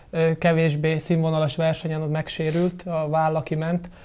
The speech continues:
Jelen is voltam. Egyébként általában fáradtan szoktam nézni, mert én is részt veszek, és a <laughs> mérkőzések szünetében elég fáradt vagyok. Ö, de hát természetesen szurkolok nekik. Nézd, a sérülés mindig benne van a sportban.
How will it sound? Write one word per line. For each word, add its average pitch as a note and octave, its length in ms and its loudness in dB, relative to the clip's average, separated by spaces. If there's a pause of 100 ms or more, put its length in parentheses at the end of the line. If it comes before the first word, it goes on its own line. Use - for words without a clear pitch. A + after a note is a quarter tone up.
(260)
Jelen E3 280 4
is E3 140 0
voltam. E3 480 4
Egyébként E3+ 420 2
általában F3 400 4
fáradtan D#3 520 4
szoktam D#3 360 -2
nézni, D#3 260 0
mert D#3 140 0
én D#3+ 120 2
is D3+ 140 -4
részt D#3 260 -2
veszek, D#3+ 340 -2
és D3+ 180 -2
a D#3 180 0 (240)
<laughs> - 240 -10
mérkőzések F3 640 4
szünetében E3 540 2
elég E3 160 4
fáradt E3 420 2
vagyok. F#3 340 4 (380)
Ö, E3+ 540 8
de E3+ 80 6
hát F3 160 4
természetesen F3 640 4
szurkolok F3 460 0
nekik. F3+ 360 0 (200)
Nézd, F#3 380 4
a F3 60 -4
sérülés F3+ 400 4
mindig E3 200 2
benne C#3+ 240 0
van C#3 140 -4
a C#3 60 -6
sportban. E3 640 2